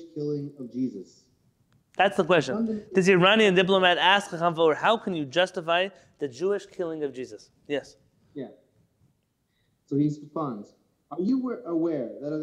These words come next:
Speaker 1: at, at the time Jesus, uh, the, the, are you, are you aware that at the time of Jesus,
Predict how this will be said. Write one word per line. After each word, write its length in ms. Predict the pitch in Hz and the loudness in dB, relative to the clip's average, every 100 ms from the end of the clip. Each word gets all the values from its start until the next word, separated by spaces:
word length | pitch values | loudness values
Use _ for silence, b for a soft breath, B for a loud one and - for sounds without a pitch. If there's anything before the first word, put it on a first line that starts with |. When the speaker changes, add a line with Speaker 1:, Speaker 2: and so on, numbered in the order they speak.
| 156 156 | -10 -12
Speaker 1:
at, 60 | 151 | -14
at 80 | |
the 60 | 151 | -14
time 460 | - 175 147 120 117 | -14 -12 -8 -8 -6
Jesus, 540 | 190 185 135 117 - _ _ _ 147 | -6 -6 -6 -10 -16 _ _ _ -10
uh, 40 | |
the, 220 | 147 156 139 | -8 -6 -4
the, 120 | 165 | -4
are 100 | 160 | -4
you, 400 | 196 233 208 - - | -4 -4 -6 -8 -12
are 80 | 143 | -6
you 160 | 185 | -4
aware 240 | 202 175 165 | -4 -4 -6
that 140 | 143 | -8
at 80 | 139 | -12
the 80 | 135 | -14
time 240 | - 170 | -14 -10
of 100 | 175 | -8
Jesus, 380 | 143 143 127 113 | -6 -6 -6 -10